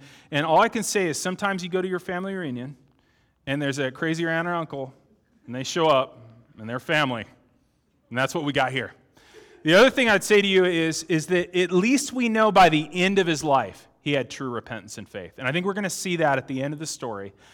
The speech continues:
Um, we're not seeing it right here, <laughs> right?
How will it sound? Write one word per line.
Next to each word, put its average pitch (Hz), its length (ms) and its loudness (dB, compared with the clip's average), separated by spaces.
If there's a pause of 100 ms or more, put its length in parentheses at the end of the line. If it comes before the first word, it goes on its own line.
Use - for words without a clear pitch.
(220)
Um, 135 180 0
we're 139 100 0
not 170 220 4
seeing 220 240 2
it 226 80 2
right 202 220 6
here, 170 340 2 (160)
<laughs> - 140 -14
right? 147 320 2